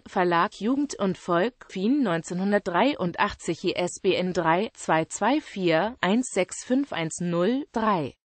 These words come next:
Michael Häupl, Patrick Horvath, Bernhard Müller, Thomas Wenninger, Zukunft Stadt. Wirtschaftspolitische Visionen für die urbanen Zentren von morgen.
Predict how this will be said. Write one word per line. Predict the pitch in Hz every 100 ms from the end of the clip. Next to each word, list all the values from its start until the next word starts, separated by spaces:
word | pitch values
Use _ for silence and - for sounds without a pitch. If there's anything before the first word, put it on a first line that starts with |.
| _
Michael | 190 269 - 262 - 180 175
Häupl, | 165 147 208 226 -
Patrick | 226 277 - 226 - -
Horvath, | 190 214 254 226 -
Bernhard | 196 226 294
Müller, | 180 170 170 233 - -
Thomas | 202 190 180 160 185
Wenninger, | 175 185 196 233 -
Zukunft | - 254 240 - 147 147 -
Stadt. | - 147 135 - - _ _
Wirtschaftspolitische | 190 208 - 220 175 - - 170 170 180 - 170
Visionen | 190 247 240 226 175 202
für | - 190
die | 170
urbanen | - 165 175 170 160 180
Zentren | - 240 294 - 214 254
von | 208 170
morgen. | 170 165 160 135